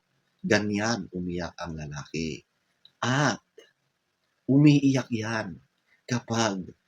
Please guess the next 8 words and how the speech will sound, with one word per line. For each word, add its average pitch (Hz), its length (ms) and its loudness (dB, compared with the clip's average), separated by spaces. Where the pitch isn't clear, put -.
meron 113 520 2
kayong 104 280 -2
pinagdadaanan. 87 1300 -2
At 117 480 6
dyan 98 400 0
mo 104 160 4
rin 101 400 4
malalaman 104 880 4